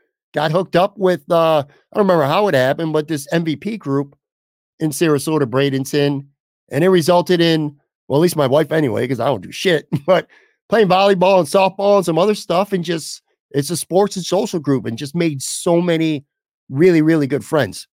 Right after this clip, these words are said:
Miss them to this day, too. Um, but for the most part, them aside, Florida's just a lot more to yourself. Like I said, the traffic sucks.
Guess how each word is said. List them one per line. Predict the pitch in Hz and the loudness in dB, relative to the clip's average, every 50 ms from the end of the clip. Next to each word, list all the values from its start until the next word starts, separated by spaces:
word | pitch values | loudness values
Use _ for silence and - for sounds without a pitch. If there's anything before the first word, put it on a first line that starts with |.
| _ - | _ -2
Miss | 156 202 196 | 0 0 2
them | - 196 185 | 2 0 0
to | 175 - 185 | 0 0 0
this | 175 175 160 - | 0 0 0 0
day, | - 196 185 117 | 0 0 0 0
too. | 95 - - 170 117 85 - _ _ _ _ _ _ _ _ _ _ _ _ _ _ _ _ _ _ _ _ | -2 -4 -4 -4 -6 -6 -10 _ _ _ _ _ _ _ _ _ _ _ _ _ _ _ _ _ _ _ _
Um, | - 160 160 156 151 139 131 117 104 _ _ _ _ _ _ _ _ _ _ _ | 0 0 2 2 2 0 -2 -4 -8 _ _ _ _ _ _ _ _ _ _ _
but | - - 127 180 214 - | -8 -2 0 0 2 2
for | - 196 | 0 0
the | 180 175 | 0 2
most | 165 165 180 202 202 - | 2 2 2 0 0 -2
part, | - 214 202 208 214 214 - | 0 2 2 2 2 -2 -6
them | 147 123 151 147 180 | -6 -2 0 0 0
aside, | 196 196 - - 175 165 170 175 196 196 - _ _ _ _ _ _ _ _ _ | 0 -2 -2 0 0 0 0 -2 -4 -6 -10 _ _ _ _ _ _ _ _ _
Florida's | - - 156 180 208 214 202 - | -10 -4 -2 0 2 2 0 0
just | - 175 - | -2 -4 -4
a | 165 | -2
lot | 156 156 151 - - | 0 0 0 0 -2
more | 156 160 147 | -2 -2 -2
to | 135 139 - - | -4 -6 -10 -10
yourself. | 151 127 110 101 - - 107 80 - - - - | -10 -8 -10 -12 -12 -12 -12 -12 -12 -16 -18 -16
Like | 67 - | -14 -12
I | 104 | -12
said, | 104 - - - | -12 -14 -14 -16
the | - | -18
traffic | - - 147 156 175 170 - 156 139 | -10 -4 -2 -2 -2 -2 -4 -8 -12
sucks. | - - - 160 160 156 151 - - - - - | -8 -4 -2 0 0 0 -2 -4 -8 -12 -12 -14